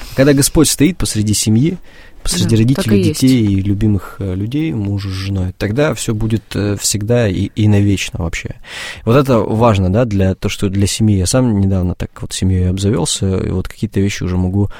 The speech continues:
Speaker 1: в этом наблюдать во всем. Но, а, м, э, я щас, может быть, скажу, кто-то там, м, не поймет меня, но я могу сказать то, что, а, для меня лично и для вот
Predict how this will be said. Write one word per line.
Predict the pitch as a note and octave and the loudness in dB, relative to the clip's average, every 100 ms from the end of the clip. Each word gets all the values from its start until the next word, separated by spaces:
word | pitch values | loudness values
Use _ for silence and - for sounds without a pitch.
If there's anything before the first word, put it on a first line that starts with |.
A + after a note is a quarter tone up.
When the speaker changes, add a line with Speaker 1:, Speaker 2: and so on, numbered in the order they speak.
| - - - | -18 -20 -2
Speaker 1:
в | G#2+ | 0
этом | G#2 F#2+ | 2 0
наблюдать | F2+ G2+ G2+ F#2 | 0 0 0 -2
во | - | -4
всем. | - - E2+ - | -6 -4 -4 -2
Но, | A2+ A#2+ C3+ - | 0 4 2 0
а, | A#2 A2+ A2+ A2+ | 0 2 2 2
м, | A2 - - _ - B2 A2 G#2+ | 0 -4 -14 _ -8 -2 0 2
э, | G#2 G#2 G2+ G2+ | 2 2 2 0
я | - A#2 | 0 0
щас, | - B2 | 0 2
может | A2 G#2+ | 2 0
быть, | - | -6
скажу, | - A2 B2 | -2 0 0
кто-то | G#2+ G2+ - | -2 -8 -8
там, | - F#2+ F#2+ - | -2 -2 -2 -4
м, | G#2 G2+ G2+ | -4 -2 0
не | G#2+ G#2 | 0 4
поймет | A2+ D#3+ - | 2 2 0
меня, | G2+ F#2+ F#2+ | 0 2 2
но | G2+ | 2
я | A#2 | 2
могу | G#2+ | 0
сказать | G#2+ - A2+ - | -4 -4 -4 -2
то, | - | -6
что, | - - G#2+ - - - - - - | -6 -2 -2 -2 -10 -20 -20 -20 -10
а, | G#2 G2+ F#2+ - | -4 -2 -2 0
для | A2 A2+ | 2 4
меня | B2 A2+ | 6 4
лично | C#3+ E3+ - G2+ | 2 -2 -2 -4
и | - G2+ | -2 -2
для | G2+ G2+ G2+ A2 | 0 0 0 -2
вот | G2+ - | -4 -6